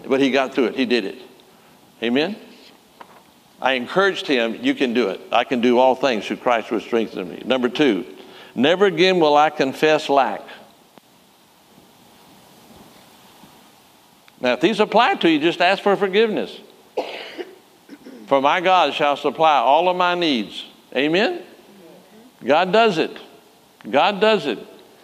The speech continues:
If you're a giver, if you're a lover of God, then God's gonna take care of you. He's gonna take care of his children.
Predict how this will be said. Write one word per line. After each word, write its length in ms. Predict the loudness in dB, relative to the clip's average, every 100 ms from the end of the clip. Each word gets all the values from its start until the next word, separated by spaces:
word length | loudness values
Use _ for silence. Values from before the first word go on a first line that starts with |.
| _ _ _ _ _ _
If 140 | -8 0
you're 180 | 2 2
a 80 |
giver, 480 | 2 2 2 4 4
if 160 | 2 2
you're 160 | 2
a 80 | 2
lover 540 | 2 4 2 2 0 2
of 200 | 0 0
God, 480 | 2 4 2 -2 -10 -16 -20 -20 -20 -6
then 200 | -4 0
God's 280 | 2 2 0
gonna 220 | -2 -2
take 300 | 0 -2 -2
care 260 | -2 0 0
of 100 | -2
you. 120 | -6
He's 240 | -2 -2
gonna 160 | -2 -4
take 260 | -2 -4 -2
care 200 | -2 0
of 100 | -2
his 160 | -4
children. 480 | -4 -2 -2 -6 -14